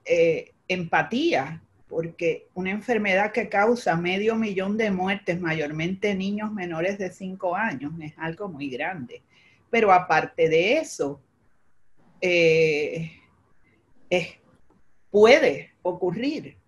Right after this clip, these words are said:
Es, vivimos en un mundo global, no estamos aislados del mundo. Miren lo que pasó con esta pandemia. Esta enfermedad es más difícil de transmitirse porque necesita el mosquito.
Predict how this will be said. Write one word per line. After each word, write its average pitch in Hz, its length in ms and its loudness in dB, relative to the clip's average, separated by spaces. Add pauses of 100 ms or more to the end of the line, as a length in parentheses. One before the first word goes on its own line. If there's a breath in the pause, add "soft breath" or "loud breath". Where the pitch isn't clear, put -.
(100)
Es, 214 200 0
vivimos 214 540 4
en 226 100 4
un 226 180 2
mundo 226 340 4
global, 196 760 2 (640)
no 190 180 -2
estamos 214 580 2
aislados 196 760 0
del 196 180 0
mundo. 180 520 -4
Miren 190 360 -2
lo 220 140 0
que 196 100 -2
pasó 190 540 -6
con 180 560 -6
esta 180 360 -4
pandemia. 180 720 -4 (1400)
Esta 240 500 2
enfermedad 254 600 4
es 262 80 4
más 214 220 2
difícil 226 580 -2
de 220 100 2
transmitirse 214 880 -2
porque 170 340 -4
necesita 165 640 -4
el 180 100 -4
mosquito. 180 760 -6